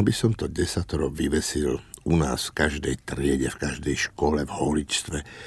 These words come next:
v električkách, autobusoch, všade. Na prvé počutie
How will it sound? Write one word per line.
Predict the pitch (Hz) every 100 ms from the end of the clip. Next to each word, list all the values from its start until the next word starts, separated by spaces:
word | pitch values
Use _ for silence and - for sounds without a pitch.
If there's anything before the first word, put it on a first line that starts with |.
| - -
v | 80
električkách, | 80 - 76 71 - 67 -
autobusoch, | 78 69 71 73 -
všade. | - - 64 - - - - - - - - - -
Na | 147
prvé | - 156 82
počutie | - - 92 - -